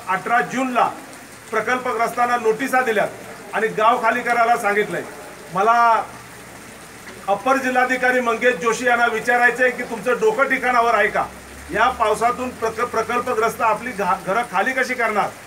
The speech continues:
आणि गाव खाली करून जाण्यासाठी जर तुम्ही सांगता तर प्रकल्पग्रस्त जाणार कुठे, राहणार कुठे आणि खाणार काय? याचं उत्तर या जिल्ह्याचे पुनर्वसन अधिकारी आणि अप्पर जिल्हाधिकारी मंगेश जोशी यांनी प्रकल्पग्रस्तांना दिलं पाहिजे.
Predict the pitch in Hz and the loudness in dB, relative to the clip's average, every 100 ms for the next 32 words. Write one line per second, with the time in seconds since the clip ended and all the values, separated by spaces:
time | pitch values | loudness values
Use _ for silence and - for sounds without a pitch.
0 | - - - 190 262 196 302 247 254 208 | -20 -16 -4 -2 -2 -2 2 4 2 0
1 | 247 262 254 269 226 214 254 269 269 269 | 0 0 -2 0 0 2 2 0 -2 0
2 | 269 269 233 247 214 214 247 247 - 226 | -2 -2 -8 -4 -2 0 0 -2 -2 -4
3 | 214 247 262 247 233 - 269 285 - 180 | -4 -2 0 0 -2 0 0 0 -4 -12
4 | 156 135 196 214 247 285 269 269 277 226 | -12 -4 2 4 4 4 0 2 4 4
5 | 220 262 254 247 262 269 - 185 240 254 | 4 4 4 0 2 0 0 2 4 4
6 | 196 143 - - - - 202 202 262 262 | 2 0 -6 -16 -16 -2 2 2 2 2
7 | 233 - 262 269 - - - - 202 247 | 0 0 2 2 0 -12 -18 -2 2 2
8 | 196 226 254 254 254 220 247 262 247 254 | 2 2 2 4 0 2 0 2 2 2
9 | 233 240 240 247 247 208 247 247 226 233 | 2 2 2 2 2 0 -2 -4 0 0
10 | 240 240 240 226 214 233 185 214 214 202 | 2 -2 -2 -2 -2 -2 -2 -2 -2 -4
11 | - - 330 240 226 254 - - 262 269 | -8 -12 -8 -2 0 0 0 0 2 2
12 | 247 247 254 254 202 220 247 247 202 175 | 0 0 0 0 2 2 2 2 2 -2